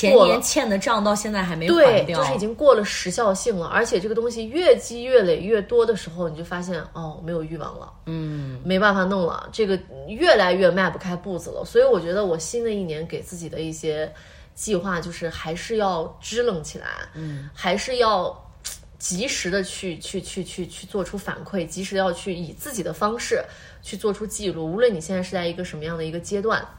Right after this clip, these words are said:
Speaker 2: 我觉得你说的这个好像我们的人生啊，
Speaker 1: 嗯。
Speaker 2: 就是人生你有很多事情慢慢搁置了之后，你可能就忘了，
Speaker 1: 再也起不来了。
Speaker 2: 你就不会再起不来了。
Speaker 1: 对。
Speaker 2: 其实就有点像什么呢？比如说，我说一句特别不好听的，就比如说你要是可能现阶段想，我想休息一下，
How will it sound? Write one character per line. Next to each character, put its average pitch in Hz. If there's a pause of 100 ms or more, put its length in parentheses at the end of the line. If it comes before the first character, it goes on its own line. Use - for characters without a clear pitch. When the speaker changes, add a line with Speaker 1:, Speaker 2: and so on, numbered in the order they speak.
(680)
Speaker 2:
我 208
觉 190
得 294
你 302
说 277
的 294
这 294
个 233
好 -
像 226
我 202
们 147
的 143
人 143
生 190
啊， 196
Speaker 1:
嗯。 185
Speaker 2:
就 185
是 170 (260)
人 214
生 294
你 269
有 269
很 190
多 139
事 180
情 196
慢 185
慢 202
搁 208
置 202
了 156
之 156
后， 175
你 156 (140)
可 -
能 156
就 190
忘 190
了， -
Speaker 1:
再 262
也 190
起 180
不 170
来 165
了。 160
Speaker 2:
你 214
就 165
不 -
会 170
再 165
起 165
不 156
来 113
了。 135
Speaker 1:
对。 185
Speaker 2:
其 -
实 330
就 330
有 285
点 226
像 233
什 190
么 113
呢？ 156
比 175
如 165
说， 226 (580)
我 190
说 294
一 -
句 277
特 -
别 262
不 254
好 196
听 208
的， 180
就 190
比 180
如 160
说 185
你 175
要 165
是 180
可 165
能 151
现 185
阶 180
段 180
想， 147
我 170
想 165
休 180
息 -
一 -
下， -